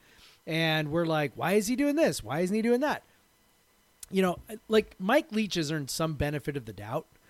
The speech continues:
with how he handles quarterbacks. Whether we agree with how he did it or not or whatever. Like, he's earned some benefit of the doubt. Rolovich has not earned that, and in fact was pretty famous for fucking with his quarterbacks in Hawaii. Not famous, but, like, known for that.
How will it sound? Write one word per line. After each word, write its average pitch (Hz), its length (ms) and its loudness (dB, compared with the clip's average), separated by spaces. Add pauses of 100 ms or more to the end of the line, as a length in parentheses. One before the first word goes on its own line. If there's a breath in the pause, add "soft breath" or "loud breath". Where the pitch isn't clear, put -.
(360 soft breath)
with 165 220 6
how 170 220 4
he 160 160 0
handles 135 360 -4
quarterbacks. - 640 -12 (300 soft breath)
Whether 175 180 4
we 185 160 6
agree 202 220 2
with 208 300 2
how 170 180 2
he 170 80 2
did 147 160 -2
it 151 100 -2
or 143 60 -2
not 120 240 -6
or 123 60 -6
whatever. 101 380 -10 (300 soft breath)
Like, 190 120 0
he's 220 120 0
earned 285 140 0
some 208 80 -4
benefit 196 200 2
of 180 40 -10
the 214 80 -2
doubt. 180 140 2 (300 loud breath)
Rolovich 359 400 2
has 165 180 2
not 147 320 0
earned 285 180 0
that, 302 260 -2
and 175 80 0
in 175 80 0
fact 226 160 2
was 202 140 -4
pretty 311 240 -2
famous 180 400 -2
for 135 120 -6
fucking - 640 -4
with 170 120 0
his 139 120 -2
quarterbacks 214 640 -4
in 143 100 -4
Hawaii. 139 520 -4 (380 soft breath)
Not 196 180 0
famous, 143 480 -2
but, 180 180 -2
like, 151 300 -2
known 151 380 -2
for 202 180 2
that. 220 320 0